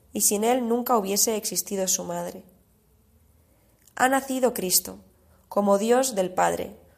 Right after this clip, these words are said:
como hombre de la Madre, de la inmortalidad del Padre y de la virginidad de la Madre, del Padre sin Madre, de la Madre sin Padre,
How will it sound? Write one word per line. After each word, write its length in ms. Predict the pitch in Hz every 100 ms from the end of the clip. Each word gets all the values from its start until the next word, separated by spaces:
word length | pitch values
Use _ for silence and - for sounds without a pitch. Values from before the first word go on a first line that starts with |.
| _ _
como 340 | 208 208 220
hombre 280 | 254 285 294
de 100 | 208
la 120 | 170
Madre, 420 | 170 175 170 175 - -
de 160 | 196 196
la 320 | 185 190 -
inmortalidad 800 | 196 196 190 190 190 220 277 277
del 220 | 202 185
Padre 440 | - 214 233 247 -
y 120 | 185
de 100 | 185
la 100 | 180
virginidad 540 | 180 - 175 180 190
de 80 | 185
la 100 | 175
Madre, 380 | 170 170 170 185 - _ _ _ _ _ _ _ -
del 220 | 190 190
Padre 460 | 226 254 277 277
sin 300 | - - 185
Madre, 400 | 185 185 175 180 - - _ -
de 200 | 202 196
la 140 | 185
Madre 460 | 190 214 240 262 262
sin 320 | - - 185
Padre, 420 | 180 180 170 185